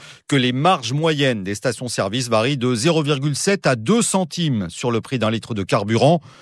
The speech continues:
D'une manière générale, les coûts liés au transport et à la distribution des carburants sont estimés à environ quinze centimes, que ce soit pour le gazole ou le super samplon quatre-vingt-quinze,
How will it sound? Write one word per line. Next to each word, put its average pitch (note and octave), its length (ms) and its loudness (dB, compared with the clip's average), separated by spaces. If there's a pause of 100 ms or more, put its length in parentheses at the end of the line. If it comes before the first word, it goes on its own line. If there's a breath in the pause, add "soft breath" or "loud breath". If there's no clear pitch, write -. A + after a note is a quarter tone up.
(220 loud breath)
D'une B2+ 140 -2
manière A#2 240 2
générale, A2+ 460 2
les G2 240 -6
coûts - 200 -10
liés A2 140 -6
au F#3+ 100 -4
transport D#3 720 -2
et A2+ 60 0
à G2+ 40 0
la F#2 120 -2
distribution D#3+ 1000 -2
des C3 100 0
carburants B2+ 640 2 (280 soft breath)
sont D3 140 -4
estimés D3+ 380 -2
à F#3 40 2
environ F3 560 0
quinze F#3 300 0
centimes, D3+ 640 -2
que - 80 -16
ce C3+ 100 -2
soit C3 300 -2
pour A#2+ 140 -4
le A2 120 -2
gazole B2 560 0
ou G2+ 40 -4
le F#2+ 60 -8
super - 320 -6
samplon A2+ 300 -6
quatre-vingt-quinze, A#2 760 0